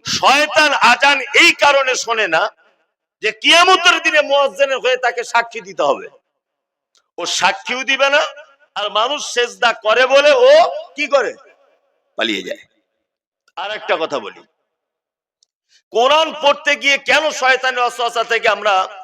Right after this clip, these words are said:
পানাহ চাইবো আল্লাহর নিকটে? আদম আলাইহিস সালামকে আল্লাহ তাআলা তৈরি করলেন, "এ, এদিকে ফিরবেন।" আমি সাড়ে নয় ঘন্টায় গাড়িতে লম্বা মানুষ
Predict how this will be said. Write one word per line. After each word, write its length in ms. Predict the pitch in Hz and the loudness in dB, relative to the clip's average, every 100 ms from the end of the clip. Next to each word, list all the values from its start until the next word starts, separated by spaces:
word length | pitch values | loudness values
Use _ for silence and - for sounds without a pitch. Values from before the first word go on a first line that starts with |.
| _ | _
পানাহ 300 | 190 196 202 | -6 -2 -2
চাইবো 360 | 202 190 190 185 | -2 -4 -2 -2
আল্লাহর 280 | 170 160 151 | -2 -4 -6
নিকটে? 360 | 135 117 - - _ _ _ _ _ _ _ _ - | -8 -12 -14 -20 _ _ _ _ _ _ _ _ -12
আদম 320 | 196 226 269 | -6 -2 2
আলাইহিস 420 | 262 277 269 247 | 2 0 -4 -2
সালামকে 380 | 269 262 262 254 | 0 0 0 0
আল্লাহ 220 | 254 254 | 0 0
তাআলা 220 | 254 254 | 0 -2
তৈরি 280 | 247 247 247 | 0 0 -2
করলেন, 400 | 247 240 220 165 | -2 -2 -2 0
"এ, 180 | 247 262 | 2 2
এদিকে 260 | 269 262 | 2 -2
ফিরবেন।" 420 | 247 269 254 208 - - _ _ _ _ _ _ _ _ _ _ _ _ _ _ _ _ _ _ _ - | -2 0 -2 -2 -4 -20 _ _ _ _ _ _ _ _ _ _ _ _ _ _ _ _ _ _ _ -10
আমি 520 | 165 202 254 277 247 - - _ | -8 -4 -2 -4 -8 -16 -20 _
সাড়ে 540 | - - 185 220 247 254 | -18 -4 0 2 0 -2
নয় 380 | 220 233 285 254 | -2 2 2 0
ঘন্টায় 600 | 202 262 254 262 254 185 | -4 -4 0 0 0 -2
গাড়িতে 540 | 220 262 240 262 277 | -2 -2 -2 2 2
লম্বা 420 | 220 233 233 247 | 2 -2 0 0
মানুষ 380 | 233 240 262 - | 0 -4 -6 -10